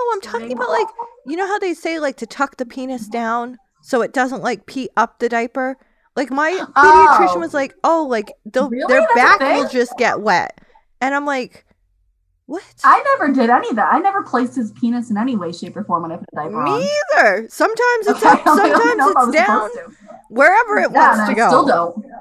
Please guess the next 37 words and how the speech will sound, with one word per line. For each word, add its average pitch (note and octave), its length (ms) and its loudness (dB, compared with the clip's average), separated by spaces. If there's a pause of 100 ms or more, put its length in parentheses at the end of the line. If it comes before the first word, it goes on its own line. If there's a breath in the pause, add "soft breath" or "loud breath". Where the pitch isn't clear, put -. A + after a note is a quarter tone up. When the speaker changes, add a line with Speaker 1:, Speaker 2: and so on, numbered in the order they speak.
(380)
Speaker 1:
Yeah. D4+ 260 2
Speaker 2:
I - 40 -4
still C4 260 -2
don't F3+ 180 -12
do E3+ 100 -12
that. D#3+ 320 -6
So, F#3+ 60 -2
I F#3 260 0
mean, G3 120 -4
I G#3+ 140 -2
don't G3 100 -6
know. F#3 360 -6
No, G3+ 260 -8 (220)
I've G#3 160 -2
never G3+ 200 -4
heard G#3 140 -4
of G#3+ 60 -6
that. F3 240 -2 (240)
And F#3 100 -6
Speaker 1:
Yeah. F4 220 0
Speaker 2:
I - 20 -12
definitely G#3+ 280 -2 (340)
that - 240 -10
rule. E3+ 300 -6 (160)
Speaker 1:
It's A#3 240 -4
a, A3+ 280 -4
Speaker 2:
I've - 100 -10
Speaker 1:
it's A3+ 100 -4
Speaker 2:
never D4 180 0
Speaker 1:
a E4+ 40 0
Speaker 2:
noticed D4 340 0
pee C4 200 -2
or A#3+ 60 2
anything A3+ 280 0
like G#3+ 180 0
that G#3 280 -2
being G3+ 380 -4